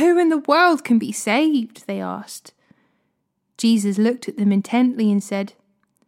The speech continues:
"Humanly speaking, it is impossible, but not with God.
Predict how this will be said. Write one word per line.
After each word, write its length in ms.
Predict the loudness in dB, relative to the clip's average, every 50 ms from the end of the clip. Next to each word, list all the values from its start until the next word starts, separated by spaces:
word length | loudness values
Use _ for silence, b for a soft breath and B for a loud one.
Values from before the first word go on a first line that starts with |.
| _ _ _ _ _
"Humanly 640 | _ _ 0 0 2 2 2 2 2 2 2 0 -2
speaking, 680 | -2 -4 -4 -2 0 0 0 -2 -4 -4 -2 -2 -4 -6 _ _ _ _ _ _ _ _ _ _ _ _ _ _
it 200 | -4 -4 -2 0
is 240 | 0 2 2 2 2
impossible, 800 | 2 0 0 0 0 -4 -6 -4 -6 -10 -10 -10 -12 -18 -20 _ _ _ _ _ _ _ _ _ _ _ _ _ _ _ _ _ _ _ -8
but 160 | -6 -2 2
not 400 | 4 4 6 4 2 0 -2 -6
with 200 | -6 -6 -6 -6
God. 400 | -8 -10 -10 -10 -10 -14 -18 -20